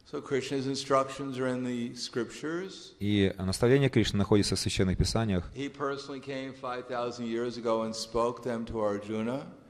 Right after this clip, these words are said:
Speaker 2: И он сам лично приходил пять тысяч лет назад и говорил Арджуне.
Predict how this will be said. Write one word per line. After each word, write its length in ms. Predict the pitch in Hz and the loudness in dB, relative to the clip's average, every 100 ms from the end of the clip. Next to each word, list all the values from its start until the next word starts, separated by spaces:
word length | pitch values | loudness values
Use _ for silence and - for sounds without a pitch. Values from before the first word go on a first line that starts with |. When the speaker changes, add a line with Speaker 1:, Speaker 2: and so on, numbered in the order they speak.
| - | 0
Speaker 2:
И 200 | 104 113 | 6 8
он 260 | 120 120 - 71 - | 8 4 -4 -10 -4
сам 260 | - 131 123 | 6 8 8
лично 280 | 139 - 110 | 6 4 4
приходил 380 | 110 113 104 98 | 4 6 6 6
пять 220 | 110 101 | 6 4
тысяч 220 | 107 - | 2 4
лет 140 | 104 101 | 4 4
назад 340 | 98 113 110 | 4 4 4
и 200 | 98 98 | 2 2
говорил 440 | 90 95 98 98 92 | 4 6 6 6 4
Арджуне. 600 | 92 95 101 110 98 92 | 2 0 0 2 2 0